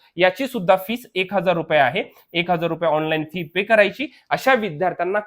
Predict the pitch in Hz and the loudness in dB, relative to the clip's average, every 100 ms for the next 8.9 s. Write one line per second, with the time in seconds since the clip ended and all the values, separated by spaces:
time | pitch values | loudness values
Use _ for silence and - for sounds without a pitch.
0 | - 170 180 196 202 208 156 156 175 - | 0 2 2 -2 0 0 0 -8 -8 -8
1 | 165 165 156 156 190 143 147 160 151 131 | -6 -2 -2 -4 -8 -4 -2 -2 -6 -4
2 | 143 135 175 127 _ _ 156 156 196 220 | -2 -2 -4 -6 _ _ -10 -4 0 0
3 | 202 196 190 180 175 170 170 175 160 165 | -2 -2 -4 -4 -4 -4 -2 -4 0 0
4 | 165 - 233 214 - 160 156 135 - 202 | -2 -8 -6 -6 -4 -4 -4 -8 -6 -6
5 | _ _ _ 175 175 190 175 147 175 175 | _ _ _ -2 0 0 -2 -4 -4 -2
6 | 170 170 165 156 156 170 165 180 - 202 | -2 -2 0 0 0 -4 -4 -6 -2 0
7 | 202 170 139 120 98 - _ - 185 165 | 0 0 -2 -2 -6 -12 _ -8 0 2
8 | 214 220 240 254 - 196 143 123 214 | 2 0 -4 -4 0 0 0 -2 -6